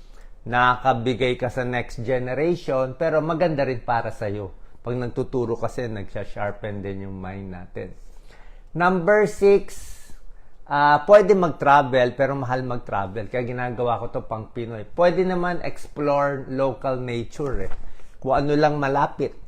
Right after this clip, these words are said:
Kung ano lang malapit sa inyo, baka may park, maglakad sa mga puno, o kung may beach na katabi, pwede po yan. Maganda yan for relaxation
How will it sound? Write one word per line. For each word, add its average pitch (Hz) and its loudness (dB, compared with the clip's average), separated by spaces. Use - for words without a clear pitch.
Kung 135 -4
ano 139 -2
lang 139 0
malapit 131 0
sa 135 0
inyo, 135 0
baka 98 -2
may 98 -4
park, 147 0
maglakad 104 -2
sa - -8
mga 98 -6
puno, 147 4
o - -4
kung 104 -4
may 104 -4
beach 101 -4
na 120 -6
katabi, 123 -4
pwede 143 2
po - -6
yan. 101 -4
Maganda 113 0
yan 101 2
for 120 4
relaxation 127 4